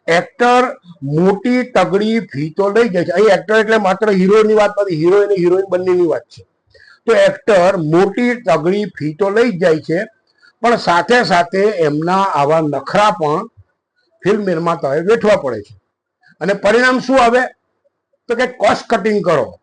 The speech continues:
કોસ્ટ કટિંગ કરો. કોસ્ટ કટિંગ એટલે શું? કે નાના કલાકારો છે, જે જુનિયર કલાકાર છે, જે,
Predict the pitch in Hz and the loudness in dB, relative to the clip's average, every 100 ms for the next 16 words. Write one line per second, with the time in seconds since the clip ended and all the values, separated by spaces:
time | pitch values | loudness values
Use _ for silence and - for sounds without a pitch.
0 | _ - 294 - - 190 190 175 151 139 | _ 0 0 0 -4 -4 -2 -2 -2 -2
1 | 196 233 - 226 233 233 233 233 254 208 | 0 -2 0 -2 0 2 2 0 0 0
2 | 214 _ _ _ _ 208 180 160 190 196 | -2 _ _ _ _ -6 -4 -2 -2 -2
3 | 170 160 143 151 151 147 147 151 143 156 | 0 0 -2 -2 -2 -4 -6 -6 -6 -4
4 | 160 170 - 147 143 139 139 139 139 139 | -2 -4 -6 -6 -6 -6 -10 -6 -4 -4
5 | 143 151 | -6 -8